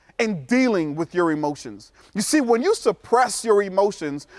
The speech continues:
you're only fine until something triggers you. But when you deal with your emotions, you are whole.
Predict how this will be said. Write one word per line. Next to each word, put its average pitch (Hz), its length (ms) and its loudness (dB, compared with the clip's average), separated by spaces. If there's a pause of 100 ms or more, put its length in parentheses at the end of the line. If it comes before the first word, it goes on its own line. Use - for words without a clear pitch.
you're 220 240 2
only 311 240 6
fine 254 460 2
until 196 300 0
something 151 480 -8
triggers 151 520 -12
you. 90 140 -18 (2000)
But 233 160 4
when 330 200 2
you 220 120 0
deal 330 340 2
with 247 160 -2
your 254 180 4
emotions, 220 680 0
you 285 160 2
are 185 80 4
whole. 180 560 -2